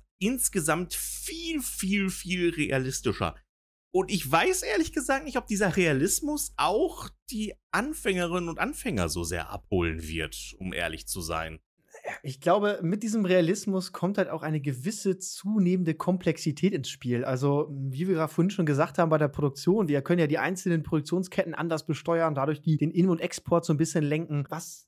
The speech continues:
Speaker 2: auch die Größe der Gebäude angeht, ne? Wir müssen halt wirklich planerische Fähigkeiten, das ist natürlich auch ein Teil der Komplexität, was in dem Spiel mit reingebracht wird. Also, d-, der Realismus, Verhältnis zu Cities Skylines eins, also ich hab dann das erste Mal Cities zwei gespielt,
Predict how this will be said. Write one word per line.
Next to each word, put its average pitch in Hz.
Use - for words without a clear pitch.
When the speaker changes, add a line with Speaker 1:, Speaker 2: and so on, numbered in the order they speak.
Speaker 2:
auch -
die 156
Größe 160
der 185
Gebäude 170
angeht, 123
ne? 180
Wir 160
müssen 165
halt 143
wirklich 185
planerische 196
Fähigkeiten, 190
das 156
ist 190
natürlich 160
auch 190
ein 220
Teil 139
der 135
Komplexität, 135
was 139
in 143
dem 131
Spiel 143
mit 131
reingebracht 123
wird. 135
Also, 160
d-, 165
der 151
Realismus, 156
Verhältnis 151
zu 151
Cities 175
Skylines 139
eins, 139
also 127
ich 139
hab -
dann 123
das 117
erste 120
Mal 170
Cities 131
zwei 123
gespielt, 233